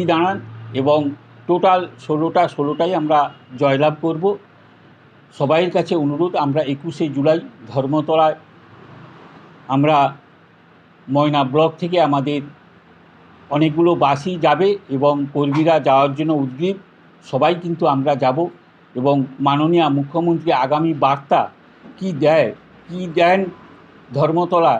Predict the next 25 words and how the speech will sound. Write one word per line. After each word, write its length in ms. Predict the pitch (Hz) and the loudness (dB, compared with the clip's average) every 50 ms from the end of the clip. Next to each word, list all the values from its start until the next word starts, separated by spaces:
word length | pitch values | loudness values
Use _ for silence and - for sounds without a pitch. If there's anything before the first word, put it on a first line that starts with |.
| - - - | -2 -8 -8
একুশে 360 | 147 143 143 185 165 - 175 160 | -8 -8 -6 -8 -4 -4 -4 -2
জুলাই 320 | 147 160 160 165 156 151 | -2 0 0 0 0 0
থেকে 320 | 147 - 165 151 160 170 123 - - - _ - - - - - | -2 -4 -4 -2 -2 -2 -4 -4 -10 -18 _ -20 -20 -20 -10 -6
এবং 220 | 131 139 165 165 165 156 | -2 0 0 2 2 0
আমাদের 380 | 147 147 147 127 143 160 156 139 - - _ _ - - - - | 0 0 -2 -2 -2 -2 -4 -4 -6 -12 _ _ -12 -12 -10 -4
সেনাপতি 460 | - 156 156 156 156 170 170 - 170 147 | -2 0 0 0 0 -2 -4 -4 -2 -2
অভিষেক 400 | 135 131 170 170 - 190 175 151 135 | -2 -2 -2 -2 0 -2 -2 0 0
বন্দ্যোপাধ্যায় 680 | 147 143 147 165 156 160 156 151 139 147 143 131 120 120 - _ | -2 -2 0 -2 0 0 0 -2 0 -2 -4 -4 -4 -4 -12 _
কী 120 | - 165 160 | -12 -10 -6
দেন, 220 | 147 151 151 151 170 170 - | -2 0 0 0 0 -4 -8
সেটা 240 | - - 147 139 160 | -10 -10 -4 -2 0
আমরা 240 | 156 151 151 151 156 147 | -2 0 -2 -2 -4 -4
শোনার 360 | - - 147 143 143 143 135 - | -6 -8 -6 -2 -2 -2 -4 -4
জন্য 180 | 160 160 165 165 160 - - - - - - - - 156 | -4 -4 -2 -2 -4 -4 -8 -20 -20 -20 -20 -14 -6 -4
ও 80 | 156 156 156 139 - - - - | -2 -2 -2 -4 -6 -10 -10 -8
অপেক্ষায় 540 | 139 135 160 151 147 - - 170 165 160 131 | -6 -4 -4 -4 -4 -2 0 0 0 2 0
আছি। 280 | 127 135 - - 185 185 202 196 - _ _ - | -2 -4 -4 -6 -8 -8 -8 -12 -16 _ _ -6
এবং 280 | 135 135 139 156 165 165 - - - - - - - - - | -4 0 2 2 2 2 0 -4 -16 -20 -20 -20 -16 -6 -2
হয়তো 240 | 170 190 185 226 214 | -2 0 2 2 2
অনেকেই 420 | 190 175 175 190 185 208 208 214 196 | 4 2 2 0 0 0 0 0 0
দেখব, 320 | 165 180 170 165 165 165 196 226 226 196 170 | 0 0 0 0 2 2 2 2 2 2 0
ওখানে 260 | - - 165 165 170 | -2 -2 -2 0 0
অনেক 300 | 165 156 156 160 175 - - - _ _ - - - _ _ _ _ - | 0 0 0 0 0 -2 -4 -10 _ _ -20 -20 -20 _ _ _ _ -6
নেতৃত্ব 480 | 143 151 160 - - 208 220 208 - - 226 | -2 -2 -2 -2 -4 -6 -6 -6 -2 0 0
হয়তো 320 | 180 165 175 170 170 175 | 2 2 0 0 0 -2